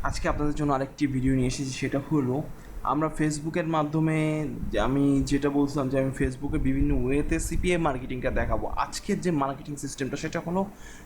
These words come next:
Facebook পেজ। আমরা সিপিএ যে অফারগুলো আছে সেগুলো আমরা প্রমোট করব Facebook পেজে, এবং আমরা সেই পেজে, আম, অডিয়েন্স বাড়াবো, পেজটাকে মার্কেটিং করাবো,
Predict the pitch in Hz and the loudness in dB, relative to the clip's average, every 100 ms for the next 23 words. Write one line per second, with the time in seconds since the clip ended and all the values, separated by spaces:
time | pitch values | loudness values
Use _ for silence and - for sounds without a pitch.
0 | - 151 170 160 185 - 143 - - - | -2 0 0 -2 -8 -6 -6 -6 -8 -14
1 | - - - - - 147 180 180 190 196 | -16 -18 -18 -12 -2 0 0 -4 -6 -2
2 | 202 196 190 - - - 143 - - - | 0 0 -2 -6 -10 -4 -2 0 0 2
3 | 185 175 160 147 123 127 - 160 151 139 | 2 0 -6 -4 -4 -4 -4 -2 0 2
4 | 151 151 147 147 147 143 143 147 - 165 | 2 2 2 -2 0 2 4 2 0 0
5 | 156 180 180 - 151 165 147 170 170 - | 2 0 0 0 0 0 0 0 0 0
6 | 143 120 98 - - - - - 156 170 | 0 0 -6 -8 -14 -20 -20 -4 -2 2
7 | 208 208 139 143 143 151 156 - 143 175 | 0 0 0 0 2 0 0 2 2 2
8 | 202 202 - - - - 123 127 127 123 | 2 0 -4 -2 -2 0 2 2 2 0
9 | 117 120 117 - 139 156 160 156 147 151 | 0 -2 -4 2 4 6 4 2 2 2
10 | 147 143 143 135 - - - 156 156 156 | 2 2 0 0 -6 -8 0 0 2 -2
11 | 156 151 143 139 - 143 143 139 131 143 | 0 2 0 -2 -2 0 2 2 4 2